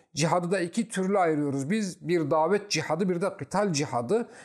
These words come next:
Her iki cihatta da fark etmez. Gerekirse davet cihadında, gerekirse kıtal cihadında. Ferdin gayesi liderlik tutkusu ya da liderin gözüne girmek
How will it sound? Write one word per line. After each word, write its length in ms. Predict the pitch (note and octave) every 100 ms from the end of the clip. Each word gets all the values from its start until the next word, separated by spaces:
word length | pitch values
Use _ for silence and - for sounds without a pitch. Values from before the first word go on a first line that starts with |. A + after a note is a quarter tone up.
| -
Her 160 | G#3 B3+
iki 240 | A3 G#3+
cihatta 400 | G3 E3+ F#3+ G3
da 80 | F3
fark 340 | E3+ E3+ -
etmez. 400 | D3 - F3 F#3+
Gerekirse 520 | D#3 F3 F3 E3+ F#3
davet 340 | D#3+ E3+ G3+ G3
cihadında, 640 | D#3+ C#3+ C#3+ C3 D#3 A3+ - - -
gerekirse 800 | - A3+ G#3+ - - D#3+ A3 A3 -
kıtal 340 | F#3 G3+ G3
cihadında. 560 | D#3+ D3 C#3+ C3+ A#2+ G#2 - -
Ferdin 580 | - F3+ G3 G3 B3 A3
gayesi 580 | D#3 F3 E3+ E3 G#3+ E3+
liderlik 600 | F3+ D#3+ F3+ E3+ F#3 -
tutkusu 640 | - - - - F3 E3+ E3+ - -
ya 120 | - E3
da 60 |
liderin 540 | F3 E3+ F3 F#3 F#3+ F3+
gözüne 340 | F3 F3 F3
girmek 580 | D3+ F3+ F3 F3 F3